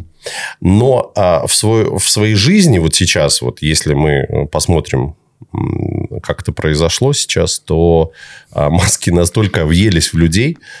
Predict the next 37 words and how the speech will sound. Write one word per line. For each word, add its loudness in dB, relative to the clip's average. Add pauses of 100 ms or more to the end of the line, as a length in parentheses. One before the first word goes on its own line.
что -2
иногда 2
мы 4
сами 0
даже 0
не 4
можем 2
понять. 0
Вот -6
мы 2
щас 0
играем 0
кого-то, 0
или -2
мы 2
пытаемся -2
подражать 0
кому-то, 0
или -2
мы 0 (240)
настоящие, 0
или 0
не 0
настоящие. -2
Безусловно, 2
э, 2
у 2
тебя 0
на 2
это 0
своё 2
мнение, 2
э, 2
но 2 (300)
в -2
твоём 0
окружении, 2